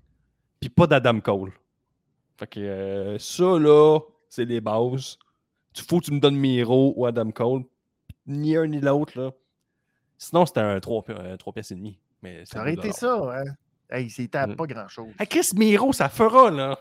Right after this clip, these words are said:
Speaker 1: Ça fait depuis
Speaker 2: Non, je sais pas qu'est-ce qui se passe, mais j'ai
Speaker 1: All
Speaker 2: l'impression
Speaker 1: Out qu'il est
Speaker 2: que,
Speaker 1: plus là.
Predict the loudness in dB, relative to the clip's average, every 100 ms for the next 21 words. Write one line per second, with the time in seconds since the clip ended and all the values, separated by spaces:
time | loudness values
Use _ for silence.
0 | _ -14 -14 -10 -8 -10 -12 _ _ _
1 | _ _ -6 -6 -2 0 0 0 -2 -2
2 | -4 -6 -10 -8 -4 -4 -4 -6 -2 2
3 | 4 4 2 0 2 2 0 0 0 -2